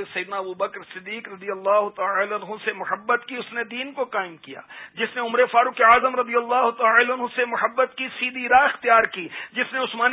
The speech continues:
غنی رضی اللہ تعالی عنہ سے محبت کی، وہ نور مبین سے منور ہوا۔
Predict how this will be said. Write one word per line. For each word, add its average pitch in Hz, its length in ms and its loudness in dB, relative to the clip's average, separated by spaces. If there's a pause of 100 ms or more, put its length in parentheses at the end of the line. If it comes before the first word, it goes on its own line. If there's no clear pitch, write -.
(120)
غنی 262 200 0
رضی 247 220 -2
اللہ 247 440 4
تعالی 247 340 2
عنہ 254 100 -4 (120)
سے 254 80 -2
محبت 247 520 -2
کی، 277 240 -4 (220)
وہ 262 160 2
نور 262 480 0
مبین 254 480 -4
سے 277 120 2
منور 285 520 2
ہوا۔ 262 360 4